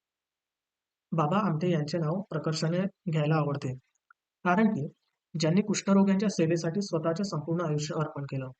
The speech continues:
आनंद वयाम संस्थेची स्थापना करून त्यांनी समाजातील तळागाळातल्या लोकांना माणूस म्हणून जगायला शिकवलं. कुष्ठरोग्यांप्रती असलेली भीती आणि वंचना त्यांनी समर्पित सेवेमुळे संपवली.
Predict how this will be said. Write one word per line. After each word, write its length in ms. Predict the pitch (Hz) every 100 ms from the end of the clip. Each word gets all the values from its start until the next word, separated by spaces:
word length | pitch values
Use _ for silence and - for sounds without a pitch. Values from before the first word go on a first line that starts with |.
| _ _ -
आनंद 320 | 143 147 196
वयाम 300 | 208 208 208
संस्थेची 640 | 202 - 156 151 - 160 180
स्थापना 360 | - 127 170
करून 260 | 170 147 151
त्यांनी 360 | 165 151 147 151 - _ -
समाजातील 960 | - 160 185 185 180 - _ 202 220 220 _ _ _ -
तळागाळातल्या 540 | 165 185 185 185 196
लोकांना 380 | 185 156 160 170
माणूस 320 | 175 147 175 180
म्हणून 200 | 170 160
जगायला 320 | 151 147 151
शिकवलं. 380 | - 143 135 127 - _ _ _ _
कुष्ठरोग्यांप्रती 840 | 165 - 208 180 190 190 180 202 160
असलेली 340 | - 165 180
भीती 360 | 156 160 160 151 151
आणि 140 | 190
वंचना 460 | 185 170 170 175 143 - _ -
त्यांनी 220 | 170 196
समर्पित 460 | 180 147 156 170 196
सेवेमुळे 480 | - 147 147 147 190 - _ _ _ _
संपवली. 580 | - 160 156 147 135